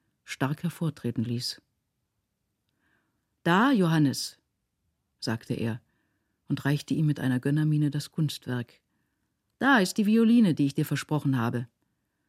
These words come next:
Mein Spielen ist vorbei. Ich muss jetzt Geld verdienen." Johannes warf noch einmal einen scheuen Blick auf Margret,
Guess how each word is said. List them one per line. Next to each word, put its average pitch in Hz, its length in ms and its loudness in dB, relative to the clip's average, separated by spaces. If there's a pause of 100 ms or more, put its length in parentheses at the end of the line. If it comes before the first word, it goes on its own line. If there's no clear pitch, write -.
(160)
Mein 196 260 4
Spielen 220 400 2
ist 185 180 -2
vorbei. 135 480 0 (260)
Ich - 180 -4
muss 214 160 2
jetzt - 260 -4
Geld 139 200 0
verdienen." 123 500 -2 (2250)
Johannes 160 440 -2
warf 156 180 -2
noch 180 160 -4
einmal 165 260 -2
einen 143 220 -2
scheuen 165 320 -4
Blick 160 200 -6
auf - 160 -10
Margret, 131 640 -4